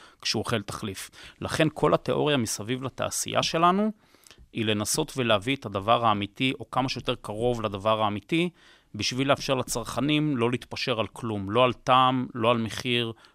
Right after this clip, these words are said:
לא על נוחות בתוך המתכונים שהם גם ככה מכירים. אז, אה, בגדול, במקום לעשות סטייק טופו, אה, בואו נחשוב על איך אנחנו עושים סטייק, רק בלי הפרה.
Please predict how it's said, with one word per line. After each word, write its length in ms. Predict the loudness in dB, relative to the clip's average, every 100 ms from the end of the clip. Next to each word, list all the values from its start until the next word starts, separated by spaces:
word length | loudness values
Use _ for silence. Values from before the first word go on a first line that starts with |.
| -4
לא 180 | 4 6
על 60 |
נוחות 540 | 6 0 0 0 0 -4
בתוך 300 | -6 -2 4
המתכונים 580 | 6 4 -2 -4 -4
שהם 180 | -2 -2
גם 140 | -2 0
ככה 280 | 0 0
מכירים. 520 | -2 -2 -4 -2 -2 -2 _ -20 -20 -20 _ -6
אז, 260 | -4 0
אה, 440 | 0 2 2 2 2
בגדול, 340 | 0 0 2 2
במקום 280 | 0 -2
לעשות 280 | -2 -2 -8
סטייק 240 | -4 -4 -2
טופו, 520 | -2 0 0 0 -2 -8 _ -4
אה, 60 | 0 2 0 0
בואו 140 | 0
נחשוב 280 | -2 -2 -2
על 60 | -2
איך 140 | -4
אנחנו 200 | -6 -8
עושים 200 | -8 -6
סטייק, 460 | -6 0 -2 -2 -14 -10
רק 140 | -10 -4
בלי 100 | -4
הפרה. 280 | -4 -8